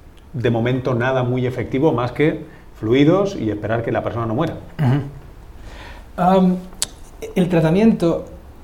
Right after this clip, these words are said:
Speaker 2: es relativamente efectivo.
Speaker 1: Ujú.
Speaker 2: Eh, además, no es muy resistente a antibióticos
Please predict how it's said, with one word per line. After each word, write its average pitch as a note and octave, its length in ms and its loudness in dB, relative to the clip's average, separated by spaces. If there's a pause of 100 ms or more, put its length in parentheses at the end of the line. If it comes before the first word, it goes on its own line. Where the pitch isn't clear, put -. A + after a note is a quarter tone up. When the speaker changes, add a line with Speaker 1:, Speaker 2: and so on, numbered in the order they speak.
(420)
Speaker 2:
es - 360 2 (340)
relativamente C3+ 840 2 (1040)
efectivo. C#3+ 580 -2 (200)
Speaker 1:
Ujú. C#3 260 -2 (120)
Speaker 2:
Eh, C3+ 440 0 (460)
además, F3 260 4 (180)
no E3+ 240 2
es F3 60 0
muy F#3 200 6
resistente E3 380 2
a C3+ 40 -2
antibióticos B2+ 460 -4